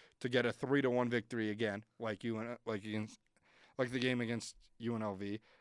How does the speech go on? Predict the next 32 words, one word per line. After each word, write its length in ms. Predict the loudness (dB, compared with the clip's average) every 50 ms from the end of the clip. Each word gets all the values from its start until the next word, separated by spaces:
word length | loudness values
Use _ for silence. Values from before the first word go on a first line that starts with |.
| _ _ -2
And 160 | 0 2 4
in 140 | 4 6 6
this 180 | 6 4 2 2
game, 400 | 4 4 4 4 2 0 -2 -2
um, 380 | -2 0 2 2 2 0 -4 -10 _ _ _ _
the 100 | -6 -4
kills 460 | 0 4 6 6 8 8 6 4 0 -6 -6
was 320 | 0 0 0 0 0 0 2
led 240 | 2 4 4 4
by 380 | 4 6 6 6 6 4 2 0 -4 -10 -20 _ _ _ _ _
Ayla, 460 | 4 6 8 8 8 8 8 8 6 4 -2 _ _ _ _ -20 _ _
who 120 | 0 4 4
had 160 | 4 4 2
twenty, 420 | 2 2 4 4 6 4 4 2 0 -4 _ _
Foley, 640 | 2 8 10 10 10 10 10 8 8 6 6 2 -2 -8 _ _
Madison 380 | 0 2 4 4 4 2 0 0
Foley, 320 | 2 4 4 4 4 4
who 80 | 4 4
had 140 | 2 2
seventeen, 480 | 0 0 0 0 0 -2 -2 -2 -2 -2
and 120 | -4 -4 -8 -12 -20 -20 _ _
Peyton 320 | 4 6 6 8 8 6 6
Devon, 400 | 6 6 6 6 6 4 2 0 -2
who 180 | -2 -2 0
had 240 | 0 2 0 0 0
twelve 340 | 4 8 8 8 8 6 0 -4
to 80 | -4
round 200 | -2 -2 -2 -2
out 100 | -4 -4
the 80 | -6 -4
top 260 | -4 -2 -2 -2 -4
three. 280 | -4 -6 -4 -4 -4